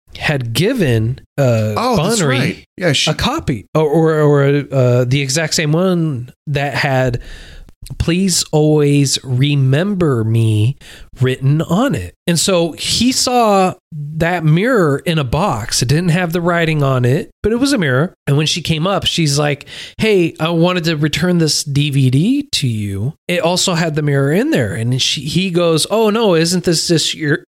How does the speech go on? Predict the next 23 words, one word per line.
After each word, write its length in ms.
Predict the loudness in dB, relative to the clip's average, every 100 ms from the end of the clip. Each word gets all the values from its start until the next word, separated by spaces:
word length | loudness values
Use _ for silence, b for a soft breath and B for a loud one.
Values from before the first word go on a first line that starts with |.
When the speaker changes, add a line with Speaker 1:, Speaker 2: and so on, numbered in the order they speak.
| _ -4
Speaker 1:
isn't 480 | -2 0 -4 -4 -2
this 420 | 0 0 -2 -4 -4
yours?" 720 | 0 0 2 0 -2 -6 -8 -8
And 500 | -4 -2 -2 -2 -4 _ -6
she 220 | -4 -2
goes, 640 | 0 2 2 2 0 -4 -8 _ -4
"Oh 160 | 0
yeah, 560 | 0 0 0 0 -2 -6 _ -2
no, 420 | 2 2 0 -2
I'm 140 | -2
sorry. 320 | 0 0 0 2
I 60 |
must 220 | 0 -2
have 120 | -2 -2
accidentally 640 | -2 -2 -2 -2 0 0
dropped 420 | 0 0 0 -2
it 100 | 0
in 180 | 2 0
there." 360 | 0 -2 -4 -6 -2
Speaker 2:
Oh, 120 | 0
it 60 | 2
was 160 | 2
intentional. 640 | 0 0 0 0 0 -2